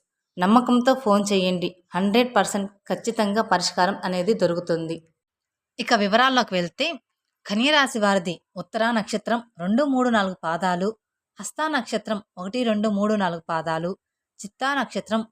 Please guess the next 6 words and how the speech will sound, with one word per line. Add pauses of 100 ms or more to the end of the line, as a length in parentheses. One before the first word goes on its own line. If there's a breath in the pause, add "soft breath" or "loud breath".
ఒకటి,
రెండు
పాదాలు, (400)
మొత్తం (380)
తొమ్మిది
నక్షత్ర